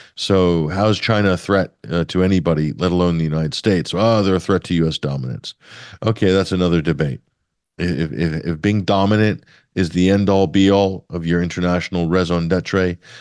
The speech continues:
uh, well, I don't know. I, I, I can't really help you at that point. So anyway, that's where it's at, ladies and gentlemen. And let's go over and just kind of do a quick update here. Situation in the Middle East, currently more tense than ever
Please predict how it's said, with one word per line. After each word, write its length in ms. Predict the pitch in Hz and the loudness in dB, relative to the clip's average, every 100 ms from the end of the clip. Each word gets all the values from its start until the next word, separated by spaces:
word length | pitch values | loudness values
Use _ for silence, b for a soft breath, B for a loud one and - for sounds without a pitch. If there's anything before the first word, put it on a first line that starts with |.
| B B | B B
uh, 280 | 85 80 | -2 0
well, 440 | 76 95 92 82 - _ | 0 2 2 -2 -8 _
I 100 | - | -6
don't 160 | 87 67 | -6 -6
know. 200 | 62 64 _ _ B B B B B B | -10 -16 _ _ B B B B B B
I, 360 | 85 82 76 - - | -6 -4 -4 -8 -8
I, 120 | 92 90 | -8 -6
I 120 | 85 | -6
can't 180 | - 78 | -4 -4
really 180 | 80 76 | -2 -2
help 280 | 78 73 76 | -2 -2 -4
you 80 | |
at 80 | 73 | -4
that 180 | 80 65 | -4 -6
point. 580 | - 78 76 - - - | -4 -2 -2 -4 -10 -6
So 240 | - 104 | 0 2
anyway, 480 | 101 95 90 85 69 - b b | 2 2 2 0 -4 -12 b b
that's 260 | 92 104 - | -4 -2 0
where 140 | 92 | 0
it's 160 | 82 92 | 2 0
at, 320 | 87 85 - | 0 0 0
ladies 240 | 87 80 | -2 -2
and 80 | 80 | -4
gentlemen. 540 | 80 82 80 80 78 - | -2 0 0 -2 -4 -6
And 480 | 90 85 82 80 73 | -4 -2 -4 -4 -4
let's 220 | 98 - | -4 -2
go 220 | 107 98 | 0 2
over 160 | 87 87 | 2 0
and 180 | 82 80 | 0 -4
just 200 | 76 - | -8 -4
kind 180 | 87 | -2
of 100 | 82 | -2
do 200 | 76 85 | -2 -2
a 60 | 76 | -4
quick 260 | - 92 - | -4 -4 -2
update 440 | 82 - 85 - | -4 -2 -2 -2
here. 440 | - 90 82 78 - B B B B | -4 0 0 0 -6 B B B B
Situation 600 | - 123 113 107 104 - | -4 0 2 4 2 2
in 40 | 98 | 2
the 60 | |
Middle 220 | 95 85 101 | 2 2 4
East, 360 | 104 - - | 2 0 -10
currently 440 | - 117 117 107 110 | -2 2 2 2 2
more 200 | 104 104 | 2 0
tense 600 | - 117 110 - - - | 0 -2 0 -2 -8 -6
than 240 | 92 101 | 0 2
ever 460 | 104 110 107 85 - | 2 2 2 0 -2